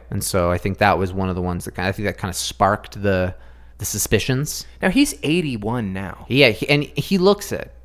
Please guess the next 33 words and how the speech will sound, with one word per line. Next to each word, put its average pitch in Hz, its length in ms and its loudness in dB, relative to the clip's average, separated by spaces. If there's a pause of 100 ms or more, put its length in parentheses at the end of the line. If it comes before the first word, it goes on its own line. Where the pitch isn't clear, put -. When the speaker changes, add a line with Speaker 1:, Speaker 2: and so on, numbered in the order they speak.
Speaker 2:
Yeah, 170 180 6
Speaker 1:
too. - 60 4
Speaker 2:
he 165 60 2
does. 175 400 0
Speaker 1:
He, 143 80 2
he 131 240 0
definitely 147 420 6
looks 139 300 2
older 117 420 4
than, 107 280 -2
of, 98 460 0
of 113 200 2
the, 113 80 -2
f-, - 320 -10 (160)
the - 80 -12
kind 113 160 -4
of 101 60 -4
those 104 120 -2
four 120 320 2
human 123 460 4
rebels 131 460 6
that 135 60 -4
we 131 80 -2
chatted 131 400 2
about. 143 300 4 (300)
He 117 200 -4
definitely 101 880 -2 (300)
Speaker 2:
Well, 131 100 0
he's 131 160 0
older 117 240 4
Speaker 1:
look- 98 60 0
Speaker 2:
than 92 160 -2
them. 80 220 -10